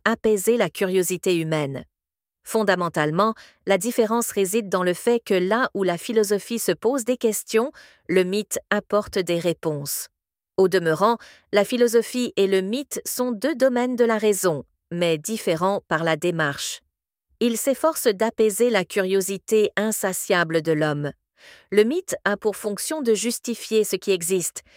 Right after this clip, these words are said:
de dire comment les choses sont ce qu'elles sont et pourquoi les hommes doivent adopter tel comportement. Il est irrationnel, alors que la philosophie est rationnelle.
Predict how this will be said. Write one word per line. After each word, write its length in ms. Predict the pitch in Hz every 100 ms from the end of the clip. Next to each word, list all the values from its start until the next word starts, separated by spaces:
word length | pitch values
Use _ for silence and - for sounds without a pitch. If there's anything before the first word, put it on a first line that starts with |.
| _ -
de 80 |
dire 240 | 196 208 202
comment 280 | - 208 202
les 140 | 180 180
choses 380 | - 196 180 -
sont 240 | - - 214
ce 160 | -
qu'elles 240 | 196 202 196
sont 340 | - 214 170 _ _
et 120 | 180 170
pourquoi 520 | - 233 - 302 320
les 240 | 254 196
hommes 240 | 240 302 254
doivent 240 | 208 196 -
adopter 560 | 208 185 _ 214 214 -
tel 240 | 175 156
comportement. 800 | - 165 170 - 175 160 147 - _ _ _ _ _
Il 160 | 214 208
est 240 | 208 -
irrationnel, 880 | 240 214 196 196 - 165 160 147 139 - _
alors 260 | 185 196 -
que 120 | 208
la 100 | 190
philosophie 800 | - 233 214 208 185 - 233 - _
est 180 | 220 240
rationnelle. 800 | 190 202 - 170 156 143 139